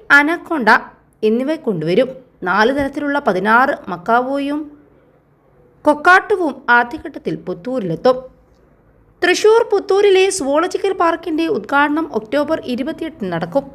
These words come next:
ആദ്യത്തെ രണ്ട് മാസം പ്രവേശനം മുൻകൂട്ടി ബുക്ക് ചെയ്യുന്നവർക്ക് മാത്രമേ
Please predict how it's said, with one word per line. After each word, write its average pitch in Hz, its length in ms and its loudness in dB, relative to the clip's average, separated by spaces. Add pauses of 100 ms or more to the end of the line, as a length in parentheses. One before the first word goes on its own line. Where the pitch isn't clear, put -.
ആദ്യത്തെ 220 400 0
രണ്ട് 220 320 0
മാസം 277 300 -6
പ്രവേശനം 226 560 0
മുൻകൂട്ടി 214 500 -6
ബുക്ക് 180 220 -8
ചെയ്യുന്നവർക്ക് 269 460 -4 (100)
മാത്രമേ 208 440 -4